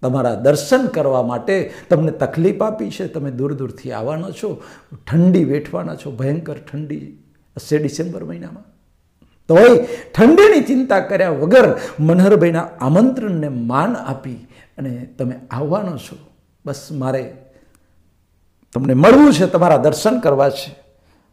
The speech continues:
બધાની પાસેથી આશીર્વાદ લેવા છે કે ભવ ભવ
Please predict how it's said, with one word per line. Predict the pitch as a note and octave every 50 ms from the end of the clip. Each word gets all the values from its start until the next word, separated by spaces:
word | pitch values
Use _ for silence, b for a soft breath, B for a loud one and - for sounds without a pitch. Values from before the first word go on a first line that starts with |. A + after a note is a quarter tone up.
| _ _ _ _ _ _ _ _ _ -
બધાની | C3+ D3+ D#3 D3+ G#3 G3 F#3 F3+ D3
પાસેથી | - C3+ B2+ B2 - C#3 B2+ - - A#2 A2+
આશીર્વાદ | A2+ A#2 - - D3 A#2+ A#2 A#2 - - A2+
લેવા | G#2+ A2+ A#2 A#2 A2
છે | G#2+ - - - - - _ _ _ _ _ _ _ _ _ _ _ _ _ _ _ _ _ _ _ _ _ _ _
કે | - B2
ભવ | G#2+ B2 D3+ F3 F#3+ G3 F3+ D#3+
ભવ | C3 C3 C3 B2+ A#2 G#2+ -